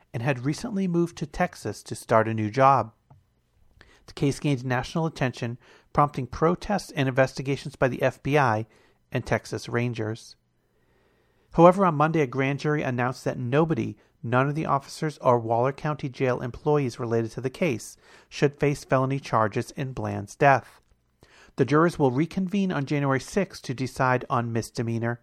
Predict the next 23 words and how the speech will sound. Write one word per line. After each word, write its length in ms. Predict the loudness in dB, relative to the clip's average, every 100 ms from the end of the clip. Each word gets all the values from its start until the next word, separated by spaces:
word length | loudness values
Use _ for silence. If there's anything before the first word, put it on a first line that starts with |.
| -8
matters. 640 | -4 -2 -4 -8 -14 -20 _ _ _ _ _ _ _ _ _ _ _ _ _ _ _ _ _ _ _ _ _ _ _ -14
Sanders 440 | -2 0 0 0
has 140 | -4 -4
actively 460 | -4 -4 -4 -4 -2
cited 380 | 2 2 2 -2
Bland's 320 | -4 -4 -6
case 320 | -6 -6 -6
as 180 | -10 -6
an 120 | -4
example 480 | -6 -6 -6 -4 -6
of 160 | -6 -4
racial 340 | -4 -4 -6
inequality 640 | -6 -6 0 2 2 0 -6 _ _ _
in 120 | -4 0
U 100 | 0
S 120 | 0
policing, 600 | -4 -4 -4 -4 -8 -8 -16 -20 -10 0
referencing 460 | 0 0 -2 -2 0
her 160 | -2
name 280 | 2 2 2
in 180 | -2 -2
national 380 | 2 0 0 -4
debates 580 | -2 2 0 0 -10